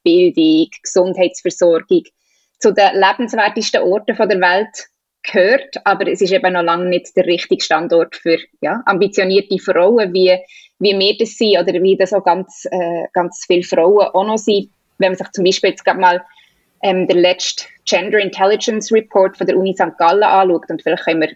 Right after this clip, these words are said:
können wir den Report in den Shownotes verlinken, wenn das geht, ähm, sieht man auch wieder, dass in den letzten Jahren eigentlich nicht wirklich Fortschritte gemacht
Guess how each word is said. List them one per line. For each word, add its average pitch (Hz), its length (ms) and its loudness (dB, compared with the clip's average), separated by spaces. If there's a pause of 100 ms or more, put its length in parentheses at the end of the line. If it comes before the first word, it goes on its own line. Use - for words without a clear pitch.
(120)
können 165 160 -4
wir 165 60 -4
den 160 100 2
Report 175 460 0
in 151 60 -2
den 185 80 -8
Shownotes 185 540 0
verlinken, 180 480 -2
wenn 302 120 -2
das - 180 -6
geht, - 240 -2 (720)
ähm, 175 260 0
sieht 214 320 0
man 254 140 -4
auch 220 100 -2
wieder, 214 160 0
dass 196 180 -2
in 196 100 2
den 180 120 0
letzten 185 340 0
Jahren 180 460 2
eigentlich 175 400 -4
nicht 196 200 -2
wirklich 202 380 -2 (120)
Fortschritte 202 960 0
gemacht 202 380 0